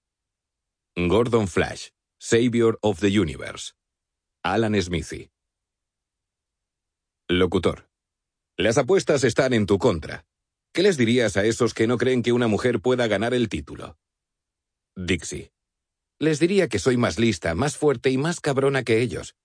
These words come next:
Que apuesten contra mí si quieren. Es su pasta». Extracto de la entrevista previa al combate final por el Campeonato Mundial de Lucha Mixta en Tatami Jaula. W W F T V, veintiocho de marzo de dos mil quince.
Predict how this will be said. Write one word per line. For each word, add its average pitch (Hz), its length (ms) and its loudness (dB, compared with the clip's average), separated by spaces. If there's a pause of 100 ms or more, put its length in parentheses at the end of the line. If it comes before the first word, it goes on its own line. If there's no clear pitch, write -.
(380)
Que - 100 -10
apuesten 127 420 -2
contra 117 280 0
mí 131 140 0
si 123 160 -2
quieren. 87 460 -2 (200)
Es 120 200 -2
su 113 140 0
pasta». 85 440 -4 (1500)
Extracto 135 540 0
de 131 80 0
la 120 80 4
entrevista 110 520 2
previa 139 360 2
al 104 100 -2
combate 110 440 0
final 117 340 -2
por 113 140 2
el 101 100 0
Campeonato 101 580 0
Mundial 110 380 0
de 87 100 0
Lucha 107 260 0
Mixta 110 420 -2
en 95 160 -2
Tatami 104 400 -4
Jaula. 71 480 -8 (680)
W 107 640 2 (120)
W 104 360 2
F 107 240 -2
T 110 160 0
V, 117 280 0
veintiocho 87 680 -2
de 85 120 -2
marzo 95 340 -2
de 87 140 0
dos 78 200 -4
mil 90 220 -2
quince. - 480 -8